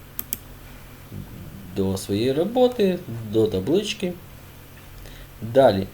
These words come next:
а, для кожного досліду, там вибираєте три кути, для кожного досліду визначте синус альфа і синус гамма, використовуючи таблицю Брадіса або калькулятор. Ну і запишіть ці значення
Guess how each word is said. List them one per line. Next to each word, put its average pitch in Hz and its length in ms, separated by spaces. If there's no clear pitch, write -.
а, 104 500
для 139 180
кожного 135 560
досліду, 110 520
там 117 180
вибираєте 117 540
три 113 140
кути, 220 380
для 131 180
кожного 143 440
досліду 147 500
визначте 131 540
синус 110 440
альфа 196 320
і 123 60
синус 127 360
гамма, 98 280
використовуючи 131 720
таблицю 107 500
Брадіса 101 560
або 131 640
калькулятор. 98 640
Ну 240 140
і 143 100
запишіть 120 440
ці - 80
значення 104 480